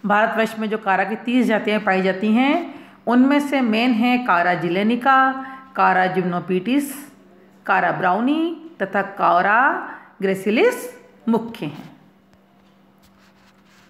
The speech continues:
Plant body of Cara।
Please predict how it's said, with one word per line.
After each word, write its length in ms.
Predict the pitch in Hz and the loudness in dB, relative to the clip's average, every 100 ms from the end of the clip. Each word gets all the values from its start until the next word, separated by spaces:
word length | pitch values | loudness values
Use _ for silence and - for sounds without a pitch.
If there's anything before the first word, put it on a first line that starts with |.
| _ _ _ _ _ - _ _ _ _ _ _ _ _ _ _ _ _ - 226 | _ _ _ _ _ -20 _ _ _ _ _ _ _ _ _ _ _ _ -8 -2
Plant 340 | 202 196 175 | 0 2 0
body 260 | 175 170 160 | 0 -2 -4
of 80 | 156 - - | -6 -12 -2
Cara। 380 | 175 190 262 | 0 2 2